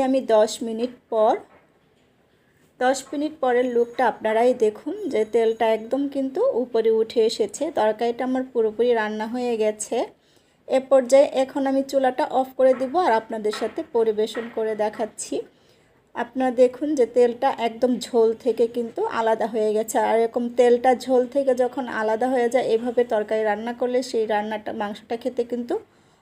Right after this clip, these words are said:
অনেক বেশি টেস্টি লাগে। আপনারা এই তরকারিটা চাইলে গরম গরম ভাতের সাথে, পোলাওয়ের সাথে, চালের রুটির সাথে, যেভাবে ইচ-, ইচ্ছা সেভাবেই কিন্তু খেতে পারেন।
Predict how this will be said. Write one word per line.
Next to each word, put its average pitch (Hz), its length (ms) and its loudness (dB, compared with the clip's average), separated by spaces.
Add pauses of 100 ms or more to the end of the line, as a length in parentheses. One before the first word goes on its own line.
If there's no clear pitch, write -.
(180)
অনেক 262 360 -4
বেশি 240 240 0
টেস্টি 226 360 -2
লাগে। 214 320 0 (1400)
আপনারা 269 400 0
এই 247 180 2
তরকারিটা 254 560 6
চাইলে 262 340 6
গরম 226 380 6
গরম 262 260 2 (600)
ভাতের 240 560 0
সাথে, 247 260 -2
পোলাওয়ের 254 520 6
সাথে, 254 280 -2
চালের 214 380 2
রুটির 214 360 -2
সাথে, 240 240 -2
যেভাবে 262 440 0
ইচ-, - 300 -12
ইচ্ছা 277 320 -6
সেভাবেই 233 500 0
কিন্তু 220 280 -4 (120)
খেতে 220 280 0
পারেন। 214 320 2